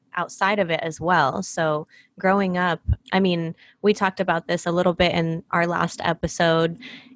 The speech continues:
and I know that this is just a running theme that people have felt is as they get older, there's some point in their life, whether it's you have a kid or you have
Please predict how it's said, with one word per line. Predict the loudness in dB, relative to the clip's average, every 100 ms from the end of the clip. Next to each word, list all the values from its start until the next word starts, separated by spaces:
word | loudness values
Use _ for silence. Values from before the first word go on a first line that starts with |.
| -2
and | 2 4 4 2 0
I | 0
know | 0 0
that | -2 -4
this | -6
is | -6 -4
just | -6 -6 -4 -2
a |
running | 2 0 0 -2
theme | -2 2 2 2 -2 -8 -2
that | -2 0
people | -2 0
have | -2 -4
felt | 0 4 4 2 -2 -14 -4
is | 0 0 -2 -4 -10 _ -6
as | -2 -2
they | -2 0
get | 0 2
older, | 4 4 4 2
there's | 2 0 0 0
some | 0 2
point | 2 2 0
in | -4
their | -4 -2
life, | 0 2 0 -2
whether | -8 -4 -6
it's | -6 -10 -20 -20 _
you | -6
have | -6 -6
a |
kid | -8 0 4 4 4 4 0 -2
or | -4 -4
you | -4 -4
have | -2 -4 -6